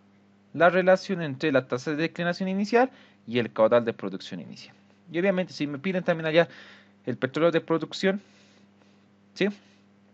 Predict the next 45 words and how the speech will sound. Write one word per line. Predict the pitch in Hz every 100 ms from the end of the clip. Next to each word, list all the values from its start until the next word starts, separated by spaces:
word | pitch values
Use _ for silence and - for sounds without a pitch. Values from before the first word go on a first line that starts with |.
| -
El | - 123
volumen | 143 151 147
de | 139
petróleo | 135 143 147 147
producido, | 180 185 208 190
entonces | 147 131 139 131
va | 123
a |
ser | 127 120
el |
N | 127 165
P | 170 220 226 - - _ -
igual | 123 131 156
a | 180
trescientos | 120 131 147 160
sesenta | 170 190 180
y | 208
cinco | 202 196 196 202 208
por | 123 -
Q | - 151
I | 175 185 190 190
sobre | - 127 151 190 - - -
I | 160 185 202 202
por | 190 135
logaritmo | 120 120 156 151 151
de | 151 185 190
caudal | - 113 120
inicial | 113 104 120 98
sobre | 69 -
Q. | - _ - - - _ -
Algo | 131 147
que | 151
tienen | 165 165 165
que | 170
también | 170 165 170
re-, | 160 156 _ -
eh, | 117 117 120
tomar | 147 156
en | 175
cuenta | 170 180 175
es |
que | -
para | 135 120
declinación | 120 131 131 135 160
armónica, | 165 175 170 165 - 190 202